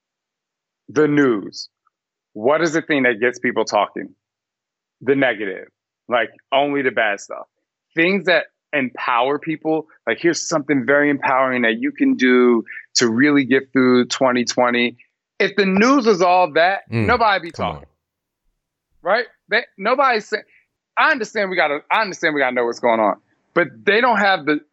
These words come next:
Speaker 1: you know, I've actually pitched myself to be on a specific, specific show to be like, "Okay, let's have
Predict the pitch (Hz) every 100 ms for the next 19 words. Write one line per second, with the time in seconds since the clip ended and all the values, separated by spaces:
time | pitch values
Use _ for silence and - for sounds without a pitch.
0 | _ _ - 190 160 160 226 214 185 165
1 | 135 190 185 143 123 131 113 - 123 110
2 | 131 131 120 117 110 - - - - -
3 | 151 139 - - - 120 160 143 120 -
4 | 135 117 120 120 107 - 208 226 196 165
5 | 151 _ _ _ _ - 131 196 208 185
6 | 147